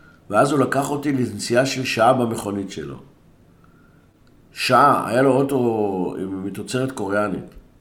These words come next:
לא זוכר אפילו את ה-, את היצרן. נסענו שעה באוטו שלו, הוא לא דיבר.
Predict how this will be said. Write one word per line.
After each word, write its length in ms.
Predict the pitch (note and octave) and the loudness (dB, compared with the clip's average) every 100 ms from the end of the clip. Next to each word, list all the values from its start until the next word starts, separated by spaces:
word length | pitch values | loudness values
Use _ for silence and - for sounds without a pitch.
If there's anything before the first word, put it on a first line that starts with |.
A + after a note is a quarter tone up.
| _ _ _ - | _ _ _ -8
לא 120 | A2+ | -4
זוכר 220 | B2 B2 | -4 -4
אפילו 220 | A2+ A2 F#2+ | -4 -4 -4
את 60 | |
ה-, 340 | F#2 F2+ D#2+ C2+ B1+ - _ _ _ _ - | -2 -2 -4 -8 -14 -20 _ _ _ _ -14
את 140 | F#2 | -10
היצרן. 540 | F2+ F2+ E2+ F#2 F#2+ D#2 C2 - - - - - - - - - - - | -8 -8 -8 -8 -6 -8 -10 -20 -20 -20 -20 -20 -20 -20 -20 -20 -20 -4
נסענו 480 | A#2+ A#2+ D#3+ F#3 F3+ | -2 4 4 4 2
שעה 460 | - D3+ C3 D#3+ | 4 6 8 8
באוטו 420 | D3 B2 C#3 C#3 C3+ | 6 6 4 2 0
שלו, 260 | B2 C3+ | 2 4
הוא 120 | C3+ | 6
לא 120 | C#3 E3 | 6 6
דיבר. 300 | D#3 A2 | 6 4